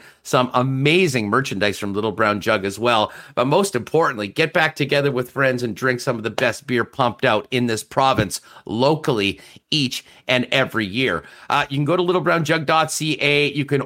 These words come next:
order online. They'll deliver it to you within the city of Winnipeg same day as long as you order by four P M. It's never been easier to get the great taste of Little Brown Jug in your hands right now. little brown jug dot C A,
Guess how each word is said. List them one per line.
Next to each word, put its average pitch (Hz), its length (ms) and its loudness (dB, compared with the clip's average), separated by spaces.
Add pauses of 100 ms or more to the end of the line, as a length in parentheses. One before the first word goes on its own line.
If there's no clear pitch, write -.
order 160 440 2
online. 139 680 2
They'll 135 120 2
deliver 135 520 0
it - 200 -4
to 156 160 -2
you 135 240 0
within 139 320 -2
the 143 80 0
city 143 320 -2
of 120 120 -2
Winnipeg 135 480 0
same 151 480 0
day 135 280 2
as 143 160 0
long 131 160 2
as 120 100 -2
you 127 60 -2
order 127 280 2
by 120 220 2
four 123 300 0
P 104 320 -4
M. 180 320 4 (420)
It's 107 220 -4
never 120 360 2
been 135 300 0
easier 143 380 0
to 113 80 0
get 120 180 -2
the 110 80 -6
great 117 260 0
taste 131 260 0
of 110 60 -4
Little 117 200 -2
Brown 117 260 0
Jug 113 240 -2
in 113 60 -6
your 107 120 -2
hands 117 300 -2
right 113 180 -2
now. 110 200 0
little 147 280 0
brown 151 320 0
jug 131 300 -2
dot 113 240 -2
C 110 340 -8
A, 165 360 0